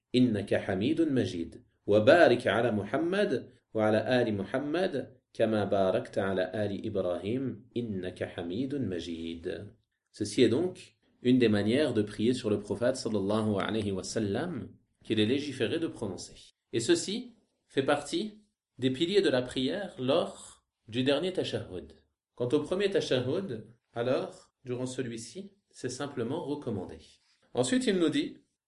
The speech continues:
une autre chose à prononcer ici, qui est la recherche de refuge contre quatre, que le prophète sallallahu alayhi wa sallam a ordonné. Il dit,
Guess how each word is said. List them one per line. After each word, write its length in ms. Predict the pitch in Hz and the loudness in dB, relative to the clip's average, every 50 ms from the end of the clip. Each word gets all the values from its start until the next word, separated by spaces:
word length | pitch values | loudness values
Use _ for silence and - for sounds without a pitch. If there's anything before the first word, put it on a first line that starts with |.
| _ _ | _ _
une 140 | - 139 143 | -4 0 2
autre 260 | 196 220 214 - 180 | 2 2 4 4 2
chose 380 | 156 - - 208 226 233 - 151 | 2 2 2 2 2 2 4 2
à 80 | 139 - | 2 2
prononcer 500 | - - 165 160 156 143 127 - 151 135 | 0 -4 -4 -4 -2 -4 -4 -2 -2 -2
ici, 420 | 127 127 - - - - - - _ _ _ _ _ _ _ - | -2 -2 -4 -6 -8 -8 -8 -10 _ _ _ _ _ _ _ -6
qui 140 | - 165 | 0 2
est 40 | 180 | 4
la 120 | 190 170 135 | 4 4 4
recherche 580 | - 151 151 - - 190 202 202 185 156 127 | 4 2 0 0 -2 0 0 0 -2 -4 -4
de 80 | 120 131 | -2 -2
refuge 460 | 123 123 131 131 127 - 95 - - | 0 0 0 -2 -2 -6 -10 -10 -8
contre 280 | - 135 113 - - 110 | -10 -10 -10 -8 -8 -8
quatre, 560 | 101 - 90 - - - - - - - _ _ _ _ _ _ _ _ | -8 -8 -10 -12 -12 -16 -16 -16 -18 -20 _ _ _ _ _ _ _ _
que 80 | - 107 | -4 -2
le 100 | 107 104 | -2 -2
prophète 380 | - - 117 - - 170 170 | 0 0 0 0 0 -2 -2
sallallahu 580 | - - 127 113 110 110 110 113 113 117 113 104 | 0 0 0 0 2 0 0 -2 -2 -2 -2 -4
alayhi 320 | 95 90 98 113 107 107 | -2 -2 -4 -4 -2 -2
wa 120 | 98 98 95 | -4 -4 -6
sallam 720 | - - 123 131 139 139 160 196 214 170 120 90 67 67 - - _ _ _ _ _ _ | -6 -6 -6 -4 -4 -4 -6 -6 -6 -8 -8 -10 -12 -14 -20 -20 _ _ _ _ _ _
a 180 | - 113 - - | -2 -2 0 2
ordonné. 460 | 139 139 131 113 110 104 - - - - - - - - _ _ _ _ - | 2 0 2 0 -2 -4 -4 -8 -14 -20 -20 -20 -20 -20 _ _ _ _ -2
Il 180 | 107 110 110 | -2 0 0
dit, 380 | 107 117 135 180 214 208 - | 2 2 0 0 0 -4 -10